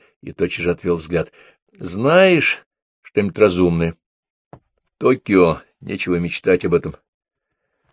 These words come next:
«Но ты не волнуйся, мы все равно здесь не задержимся». «Вот как?» «Да, мы направляемся на запад, в горы Яманаси», — сказал Томас. «Мне нужно там кое-что посмотреть». «Но как же?»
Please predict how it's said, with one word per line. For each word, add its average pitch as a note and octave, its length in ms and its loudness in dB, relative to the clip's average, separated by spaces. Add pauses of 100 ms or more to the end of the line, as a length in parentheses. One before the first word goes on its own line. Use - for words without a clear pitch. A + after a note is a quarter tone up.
(180)
«Но D3 100 -6
ты F3 180 4
не E3+ 160 2
волнуйся, E3 680 2
мы F#2 180 0
все - 160 -4
равно G2 180 2
здесь F2+ 260 0
не G2 80 -4
задержимся». E2+ 800 2
«Вот F#2+ 280 2
как?» C3 260 0 (420)
«Да, D3 460 4 (640)
мы B2 340 2
направляемся A2 720 4
на A2 120 4
запад, - 560 0 (520)
в F#2+ 80 -16
горы G2+ 340 6
Яманаси», — G#2 840 2
сказал E2 340 -2
Томас. D#2+ 380 -6 (320)
«Мне E2+ 120 -6
нужно F#2 320 0
там F#2 160 2
кое-что F2+ 380 2
посмотреть». - 560 -8 (460)
«Но G#2+ 160 2
как A2+ 280 4
же?» F#2+ 240 2